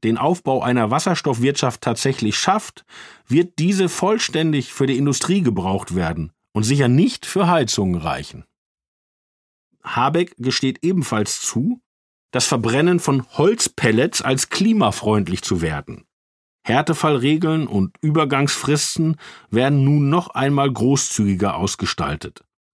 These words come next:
Der Gesetzentwurf ist mittlerweile auf über hundertsiebzig Seiten angeschwollen. Da geht es inzwischen um mehr als um dieses Wärmegesetz, sagt Habeck Mitte Juni zwanzig vierundzwanzig,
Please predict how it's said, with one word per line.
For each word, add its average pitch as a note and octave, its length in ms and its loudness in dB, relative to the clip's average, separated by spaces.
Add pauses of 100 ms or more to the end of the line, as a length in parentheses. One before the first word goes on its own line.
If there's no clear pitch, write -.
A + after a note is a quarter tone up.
(140)
Der G#2+ 80 0
Gesetzentwurf C3 560 0
ist - 160 -2
mittlerweile C3 480 2
auf G#2 240 -2
über D3+ 380 2
hundertsiebzig B2+ 800 0
Seiten A2 400 0
angeschwollen. D#2+ 880 -6 (1400)
Da C3 140 2
geht C#3 340 0
es D3+ 220 0
inzwischen C3 560 2
um A#2 260 2
mehr D#3+ 300 2
als C#3+ 200 0
um C#3+ 100 2
dieses C#3 340 0
Wärmegesetz, G2 800 0 (100)
sagt F2+ 460 -6
Habeck G2 400 -2
Mitte A#2 240 0
Juni A2 420 2
zwanzig G2+ 420 -2
vierundzwanzig, A2 800 0